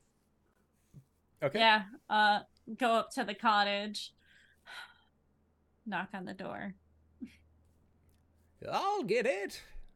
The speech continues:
Speaker 1: And, uh, the door opens, and it's, uh, it's your father, and just, "Oh. It's so good to
Speaker 2: Surprise!
Speaker 1: see you. Hello."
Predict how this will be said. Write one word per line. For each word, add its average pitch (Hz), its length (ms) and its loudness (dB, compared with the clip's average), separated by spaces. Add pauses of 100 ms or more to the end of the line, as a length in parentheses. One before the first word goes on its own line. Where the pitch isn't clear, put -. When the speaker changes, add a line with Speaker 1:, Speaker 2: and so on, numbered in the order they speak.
(420)
Speaker 1:
And, 127 680 -6
uh, 110 600 -2 (360)
the 113 80 -6
door 104 420 -4
opens, 98 640 -12 (380)
and 113 140 -6
it's, - 400 -6
uh, 101 420 -2
it's 110 180 -10
your 110 100 -8
father, 95 340 -6
and 92 100 -14
just, - 220 -16 (1600)
"Oh. 220 340 -14 (1700)
It's - 120 -10
so - 240 -4
good 370 460 10
to 349 100 8
Speaker 2:
Surprise! 359 160 4
Speaker 1:
see 339 440 6
you. 311 340 4
Hello." 208 1300 6